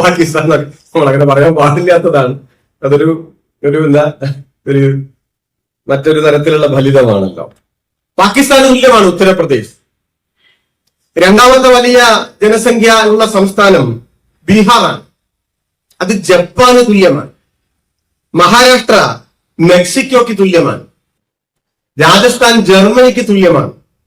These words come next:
ഗുജറാത്ത് യു കെക്ക് തുല്യമാണ്. മധ്യപ്രദേശ് ടർക്കിക്ക് തുല്യമാണ്. വെസ്റ്റ് ബംഗാൾ ഈജിപ്തിന്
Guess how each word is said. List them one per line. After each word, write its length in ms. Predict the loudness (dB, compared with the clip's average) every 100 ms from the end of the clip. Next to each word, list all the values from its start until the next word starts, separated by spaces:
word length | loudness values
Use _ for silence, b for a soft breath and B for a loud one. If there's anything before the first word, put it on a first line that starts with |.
| _ _ _ _ _ -10
ഗുജറാത്ത് 640 | -2 0 2 2 2 0 0 -2 -8 _ _ _ -2
യു 140 | 0 0 2
കെക്ക് 260 | 0 2
തുല്യമാണ്. 440 | 0 2 2 0 -6 -16 _ _ _ _ _ _ _ _ -8
മധ്യപ്രദേശ് 800 | -2 0 2 0 2 0 0 -4 -10 _ -4
ടർക്കിക്ക് 520 | -2 -2 -2 -6 -4 0
തുല്യമാണ്. 440 | 0 0 -2 -6 _ _ _ _ _ _ _ _ _ 0
വെസ്റ്റ് 260 | 0 2 0
ബംഗാൾ 360 | 0 -2 -2 -6 -12 _ -8
ഈജിപ്തിന് 600 | 0 0 2 -2 0 0